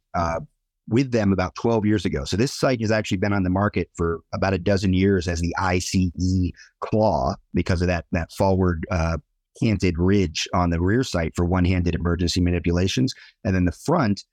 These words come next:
uses their square front sight, uh, with a tritium insert so that the, the square sits inside that big, right, wide rear notch, real easy to pick up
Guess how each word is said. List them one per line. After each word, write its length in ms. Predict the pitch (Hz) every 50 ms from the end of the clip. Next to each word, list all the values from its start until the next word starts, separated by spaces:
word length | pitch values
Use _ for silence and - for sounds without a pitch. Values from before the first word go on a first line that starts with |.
| _ _ _ _
uses 400 | - 98 104 107 95 101 95 85
their 260 | - 95 92 90 87 82
square 800 | - - - - - - 113 117 123 131 127 117 104 98 95 - _ _ _ _ _ _ _ _ -
front 240 | - 127 131 139 -
sight, 400 | - - 95 82 78 80 82 - _ _ _ _ -
uh, 120 | 90 82 85
with 180 | 90 95 87
a 140 | 90 85 82
tritium 400 | - - - 110 104 101 95 90
insert 340 | 92 92 87 - 71 - - _ _
so 200 | - - - 90
that 200 | 82 90 90 -
the, 80 | - - _ _ _
the 80 | - 147
square 380 | - - - 123 127 127 127 113
sits 260 | - - 113 - -
inside 380 | 104 98 - 107 101 98 92
that 180 | 92 92 - -
big, 160 | 98 98 92 95
right, 240 | 92 92 92 92 -
wide 380 | 92 90 95 92 92 92 90 82
rear 200 | 87 95 92 90
notch, 360 | 92 90 85 85 82 - -
real 200 | 87 92 95 95
easy 180 | 92 90 92 82
to 80 | 85
pick 240 | 78 - 92 - -
up 160 | 90 87 -